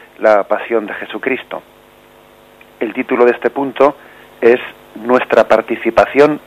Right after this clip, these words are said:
en el sacrificio de Cristo. Leemos su contenido y pasamos a,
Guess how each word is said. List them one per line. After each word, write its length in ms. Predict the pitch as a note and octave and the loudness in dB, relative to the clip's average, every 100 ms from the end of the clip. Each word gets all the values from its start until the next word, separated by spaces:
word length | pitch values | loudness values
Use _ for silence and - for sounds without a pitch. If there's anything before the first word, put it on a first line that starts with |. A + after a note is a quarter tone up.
| - - | -12 -2
en 160 | B2 G#2+ | 0 0
el 80 | G#2 | -4
sacrificio 600 | G#2+ G#2+ G2+ B2 - A2+ | -6 -8 -4 -4 -2 -2
de 120 | G2+ | -2
Cristo. 380 | G#2 F2+ - - - - - - - - - - - - - - - - | -6 -14 -16 -18 -20 -20 -20 -20 -20 -20 -20 -20 -20 -20 -20 -20 -20 -2
Leemos 300 | B2 A#2 G#2+ | 2 2 0
su 100 | - | -4
contenido 640 | G#2 G2 A#2 C#3+ D3+ D3+ | -4 -2 0 4 2 2
y 80 | B2 | -4
pasamos 400 | A2 G#2 A2 G2+ | -4 -2 -2 -2
a, 60 | G2+ | -4